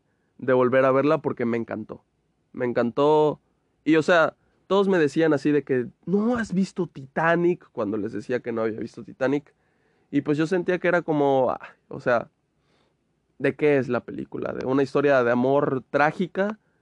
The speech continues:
Y ya está. No creo que sea tan especial la película. Pero, pues, no la había visto, así que nunca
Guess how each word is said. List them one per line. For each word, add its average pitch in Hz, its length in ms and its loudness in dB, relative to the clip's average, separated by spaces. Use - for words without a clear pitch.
Y 127 200 -2
ya 139 120 0
está. 160 360 -4
No 131 240 -2
creo 139 240 0
que 135 100 -2
sea 135 180 0
tan 127 260 -2
especial 127 580 -2
la 120 100 -4
película. 127 560 -12
Pero, 226 180 2
pues, 151 140 0
no 139 140 4
la 160 100 4
había 147 160 4
visto, 147 420 -4
así 110 240 -12
que 123 260 -4
nunca 117 680 -2